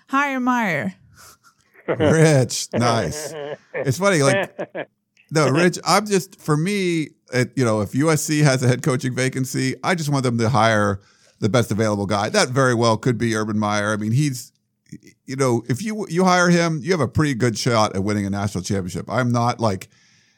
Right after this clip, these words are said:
Speaker 2: anti-Urban Meyer or anything like that. Uh, I just want them to go out and just hire someone at the level that U S C should hire, and that just hasn't happened. So,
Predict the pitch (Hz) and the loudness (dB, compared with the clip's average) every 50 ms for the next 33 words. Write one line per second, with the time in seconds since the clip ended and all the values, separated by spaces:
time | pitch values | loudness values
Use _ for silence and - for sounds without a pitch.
0 | _ _ - 123 127 117 123 120 117 117 117 113 117 110 110 110 110 113 110 107 | _ _ 0 0 2 2 4 2 4 4 2 2 2 2 2 2 2 2 2 0
1 | 107 107 110 110 107 110 104 107 107 104 95 98 101 101 101 98 - _ _ - | 0 -2 -2 -2 -2 -2 -2 0 -2 -2 -2 -2 -2 -2 -2 -4 -6 _ _ -8
2 | 98 92 92 - - 170 185 185 160 156 151 - 147 127 123 120 123 120 117 113 | -6 -4 -2 0 0 0 2 2 2 2 2 2 2 0 0 2 4 4 4 4
3 | 110 107 107 98 110 95 - 113 107 110 110 107 101 - - 113 104 104 104 101 | 4 2 0 -2 -2 -2 2 4 4 4 4 2 0 -2 -2 -2 0 0 0 0
4 | 101 98 95 92 - _ _ _ _ _ _ _ _ _ _ _ _ _ - 123 | 0 0 -2 -2 -4 _ _ _ _ _ _ _ _ _ _ _ _ _ -2 -2
5 | - 127 113 110 113 113 107 113 107 101 95 107 110 110 101 95 - 107 92 - | 0 2 2 2 2 2 2 2 0 0 0 -2 0 0 0 0 -2 -2 -2 -2
6 | 90 87 104 95 92 92 90 90 92 117 113 - - 113 - - 107 104 104 87 | 0 0 0 0 0 -2 -2 -2 -2 -2 -4 -2 -4 -4 0 0 0 0 0 -2
7 | 98 90 - _ _ _ - - 107 98 92 87 - 82 76 71 71 - - 82 | -4 -8 -8 _ _ _ -12 -8 -6 -4 -4 -4 -6 -8 -8 -8 -8 -8 -8 -6
8 | 78 78 76 73 | -6 -6 -8 -8